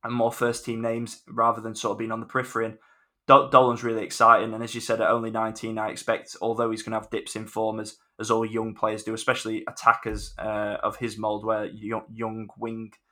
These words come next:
type players, um, they can be erratic at times. But I'm really excited by him, and I certainly think that he's definitely one to keep an eye on. And, and I, I feel like if Blackburn are, are gonna have a good season, which from the start they've made after nine games, they're,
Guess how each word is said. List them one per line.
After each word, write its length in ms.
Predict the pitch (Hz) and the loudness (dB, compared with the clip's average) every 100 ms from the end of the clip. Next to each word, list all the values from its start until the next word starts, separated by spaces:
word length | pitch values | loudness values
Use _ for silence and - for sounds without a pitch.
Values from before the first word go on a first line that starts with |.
| _ _ - | _ _ -2
type 280 | 101 104 - | 0 0 0
players, 420 | 107 107 104 - - | -2 -2 -6 -8 -6
um, 360 | 107 107 107 | -4 -4 -4
they 60 | 104 | -8
can 120 | 113 | -8
be 100 | 110 | -6
erratic 400 | 110 110 - 123 | -2 -2 -4 -12
at 80 | 110 | -6
times. 480 | - 104 104 104 - _ _ _ _ - | -2 -2 -4 -10 -18 _ _ _ _ -2
But 160 | 107 - | 0 4
I'm 200 | 113 110 | 2 4
really 220 | 113 107 | 0 0
excited 320 | - 107 107 | 0 4 4
by 160 | 110 113 | 4 2
him, 160 | 107 | 0
and 160 | 107 104 | -4 -4
I 80 | - | -6
certainly 400 | - 117 110 104 | -4 0 0 -2
think 220 | - 101 | -8 -8
that 100 | 90 | -8
he's 200 | 113 107 | -8 -8
definitely 320 | - 110 110 110 | -8 -10 -8 -8
one 120 | 110 | -10
to 100 | - | -10
keep 200 | 107 107 | -12 -4
an 60 | |
eye 140 | 110 107 | -2 -2
on. 140 | 107 | -2
And, 120 | 95 | -6
and 200 | 107 104 - | -10 -8 -6
I, 80 | 110 - - | -8 -10 -16
I 60 | |
feel 200 | - 113 | -6 0
like 220 | 110 113 | 0 0
if 80 | 107 | -4
Blackburn 340 | 123 117 113 110 | 2 2 2 -6
are, 200 | - 110 | -6 -6
are 40 | |
gonna 220 | 120 110 | -2 0
have 100 | 110 | 0
a 60 | 113 | 0
good 180 | 117 - | -6 -6
season, 380 | 120 117 110 | -6 -6 -6
which 260 | 113 - - _ _ _ - | -8 -8 -14 _ _ _ -2
from 140 | 127 | -2
the 60 | 120 | 4
start 300 | 151 151 127 | 10 10 10
they've 120 | 120 | 6
made 220 | 131 123 | 6 6
after 220 | 117 - | 2 0
nine 240 | 120 117 113 | 4 4 4
games, 340 | 117 113 110 | 0 0 -4
they're, 160 | 110 | -8